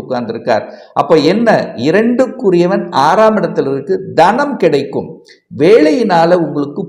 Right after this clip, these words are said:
பொருளாதாரம் உண்டு, வேலை உண்டு, அதுல எந்த மாற்று கருத்து இல்லை. ஆனா ஆறு என்பது வம்பு வழக்கு சொல்லக்கூடிய இடம். அப்போ நீங்க தேவையில்லாத பேச்சுக்கள்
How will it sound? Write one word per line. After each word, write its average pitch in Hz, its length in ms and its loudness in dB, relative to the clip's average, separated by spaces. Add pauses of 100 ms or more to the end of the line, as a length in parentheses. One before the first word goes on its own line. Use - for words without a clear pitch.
பொருளாதாரம் 196 800 2 (180)
உண்டு, 143 260 -4 (460)
வேலை 254 320 4 (140)
உண்டு, 156 200 0 (100)
அதுல 120 240 0
எந்த 196 180 0 (160)
மாற்று 156 360 0
கருத்து 147 360 0
இல்லை. 127 200 0 (380)
ஆனா 135 160 2 (300)
ஆறு 302 200 4 (140)
என்பது 190 400 0 (420)
வம்பு 247 400 0
வழக்கு 202 360 0 (120)
சொல்லக்கூடிய 143 540 -4
இடம். 123 180 -2 (300)
அப்போ 165 220 2 (320)
நீங்க 143 280 -4 (140)
தேவையில்லாத 185 880 2 (120)
பேச்சுக்கள் 185 640 2